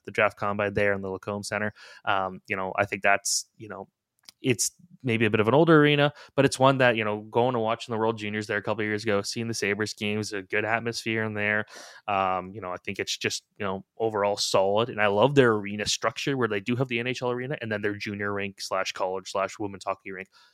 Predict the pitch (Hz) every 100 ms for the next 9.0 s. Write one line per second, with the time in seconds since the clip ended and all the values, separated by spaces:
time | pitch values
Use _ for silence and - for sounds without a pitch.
0 | - - - 98 - - - - _ _
1 | - 113 113 117 117 110 98 - 107 101
2 | 98 - 107 95 95 95 104 101 101 95
3 | 95 92 - 95 95 131 185 _ - _
4 | 120 123 113 104 95 87 80 80 - -
5 | - - 104 92 92 92 - _ - 101
6 | 98 104 113 117 - 98 - 101 101 104
7 | 101 107 120 110 104 98 - 110 98 95
8 | 92 - 92 92 90 - - - 90 90